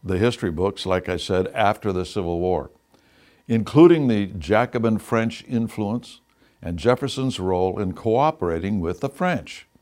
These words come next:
Jefferson wasn't revealed as a traitor until he wrote a letter to a man named Philip Mazzei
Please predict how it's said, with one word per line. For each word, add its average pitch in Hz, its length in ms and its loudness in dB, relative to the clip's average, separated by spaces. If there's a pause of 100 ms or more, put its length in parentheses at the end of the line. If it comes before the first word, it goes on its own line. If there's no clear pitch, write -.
(1200)
Jefferson 175 520 2
wasn't 135 360 4
revealed 117 560 2
as 85 160 0
a 90 80 -2
traitor 101 500 -2
until 107 360 0
he 110 100 2
wrote 117 320 4
a 131 80 2
letter 107 380 2
to 107 240 0
a 98 40 2
man 127 560 0
named 101 380 -2
Philip 120 340 0
Mazzei 95 600 0